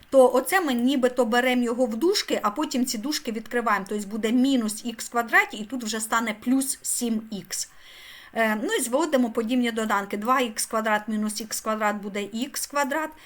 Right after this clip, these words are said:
мінус сім ікс і плюс сім ікс маємо плюс три ікс. Далі помічаємо, що ми можемо ікс винести за дужки, в дужках залишається ікс додати три, потім ікси в нас скорочуються, і наша функція буде мати ікс плюс три.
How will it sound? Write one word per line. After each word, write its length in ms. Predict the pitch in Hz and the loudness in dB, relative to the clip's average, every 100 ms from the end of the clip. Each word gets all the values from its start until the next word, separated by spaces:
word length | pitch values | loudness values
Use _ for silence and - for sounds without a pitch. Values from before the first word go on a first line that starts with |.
| - - | -16 -2
мінус 560 | 240 285 269 240 - - | 2 4 4 2 -4 -8
сім 420 | - - 240 220 - - | -6 -2 -2 -2 -6 -4
ікс 440 | 294 370 - - 220 - | -2 -2 -4 -6 -8 -8
і 100 | 226 | -8
плюс 400 | 254 247 220 - | -2 -2 -2 -4
сім 240 | 247 233 | -4 -4
ікс 320 | 262 359 - 226 | -2 -4 -4 -2
маємо 460 | 233 254 240 214 | 2 2 2 -4
плюс 340 | 208 226 269 - | -6 -6 -6 -6
три 240 | - 220 | -6 -6
ікс. 460 | 220 180 - - - - - - | -6 -12 -14 -18 -18 -20 -20 -4
Далі 280 | 226 277 226 | 4 6 4
помічаємо, 680 | 214 262 269 277 254 220 220 | 2 2 2 0 0 0 -2
що 180 | 214 233 | -2 0
ми 120 | 247 | 2
можемо 420 | 247 233 240 226 | 2 0 -2 -6
ікс 360 | 220 240 226 - | -4 -4 -2 -4
винести 400 | 220 220 214 233 | -2 -4 -4 -2
за 140 | 247 | -2
дужки, 380 | 240 359 - 277 | -2 -4 -4 -4
в 80 | 226 | -4
дужках 320 | 220 - 233 | -4 -2 -2
залишається 580 | 220 214 - 214 208 214 | -2 -4 -4 -4 -4 -6
ікс 280 | 202 226 196 | -6 -8 -8
додати 420 | 214 208 202 202 | -6 -4 -4 -6
три, 280 | - 359 403 - - - - | -4 -6 -6 -14 -20 -20 -2
потім 360 | 277 269 240 - | -2 0 -2 -2
ікси 460 | 269 - - 285 | -4 0 0 2
в 40 | 254 | 2
нас 280 | 214 214 | 2 0
скорочуються, 960 | - - 320 233 269 392 403 381 381 349 | -2 2 4 4 2 0 0 -2 2 2
і 200 | 294 247 | 2 0
наша 320 | 247 247 247 | 0 2 0
функція 380 | 220 359 381 269 | -4 -4 -2 -2
буде 280 | 233 220 226 | -2 -2 0
мати 300 | 254 277 262 | 2 0 -2
ікс 300 | 208 262 - | -6 -8 -8
плюс 220 | 240 220 | -8 -8
три. 220 | - 180 | -6 -8